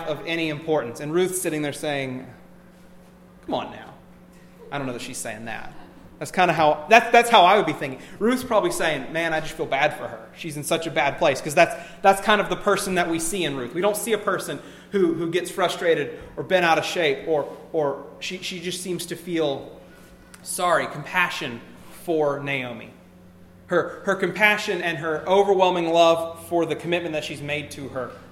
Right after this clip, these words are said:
is more important to her. So, so she's, she's, she's just an afterthought to Naomi. All of this commitment, all of this, um, time that she is saying she's going to give to Naomi,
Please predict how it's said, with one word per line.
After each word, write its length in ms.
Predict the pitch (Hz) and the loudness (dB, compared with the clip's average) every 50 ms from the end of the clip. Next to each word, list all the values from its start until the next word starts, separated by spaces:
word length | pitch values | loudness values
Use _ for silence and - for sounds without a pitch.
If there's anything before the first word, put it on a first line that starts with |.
| - - - - - | -20 -20 -20 -14 -10
is 160 | 151 139 131 | -10 -8 -8
more 300 | 147 160 175 190 185 180 | -6 -2 0 2 2 2
important 500 | 160 - - 170 160 156 156 143 120 - | 0 0 2 2 2 2 0 -4 -10 -10
to 200 | - 139 123 113 | -10 -10 -12 -12
her. 180 | - 120 120 - - - - - - - - - - - - - - - - - - - - | -12 -14 -16 -16 -18 -20 -20 -20 -20 -20 -20 -20 -20 -20 -20 -20 -20 -20 -20 -20 -20 -16 -6
So, 220 | - 190 170 - | -2 -2 -2 -2
so 140 | - - 190 | 0 -2 -2
she's, 320 | 175 - 254 262 254 - | 0 0 0 0 -2 -2
she's, 300 | - 247 240 220 - - | -4 -4 -4 -6 -6 -8
she's 180 | - 233 214 190 | -8 -8 -8 -8
just 140 | 240 220 202 | -8 -10 -10
an 160 | 190 185 - - | -10 -12 -8 -4
afterthought 680 | 185 208 220 214 - 226 190 - - 185 160 156 - - | -2 -2 -2 -2 -4 -8 -10 -6 -2 -2 0 0 -2 -6
to 80 | 165 | -8
Naomi. 440 | 156 151 147 151 151 143 135 120 127 | -6 -4 -2 -2 -2 -4 -4 -6 -2
All 240 | 151 170 202 233 247 | 2 4 4 4 4
of 100 | 240 202 | 2 2
this 160 | 233 - - | 0 0 0
commitment, 400 | - - 196 190 185 170 160 170 | -2 -4 -4 -2 -2 -2 -2 0
all 160 | 175 190 202 | 0 2 2
of 140 | 208 185 170 | 0 0 0
this, 280 | 185 180 170 180 - - - - - - - - - - - | -2 -2 -2 -2 -6 -10 -14 -18 -20 -20 -20 -20 -14 -8 -4
um, 460 | 170 165 160 156 147 147 143 143 139 - - - - - - - - | -2 0 0 0 -2 -4 -8 -12 -14 -18 -20 -20 -20 -20 -20 -18 -14
time 380 | - - 202 202 208 202 196 185 | -4 0 4 4 4 4 4 0
that 100 | 175 - | -4 -4
she 160 | - 202 180 | -4 -2 -2
is 100 | 170 - | -2 -2
saying 240 | - 185 170 165 160 | -2 -2 -2 -2 -4
she's 200 | - 185 170 151 | -6 -8 -8 -6
going 260 | 165 175 175 175 170 | -4 -4 -4 -4 -6
to 80 | 170 | -6
give 180 | 156 165 160 156 | -4 -4 -4 -4
to 60 | 160 156 | -4 -4
Naomi, 500 | 151 147 147 143 139 135 127 120 120 | -4 -4 -2 -2 -4 -4 -6 -8 -10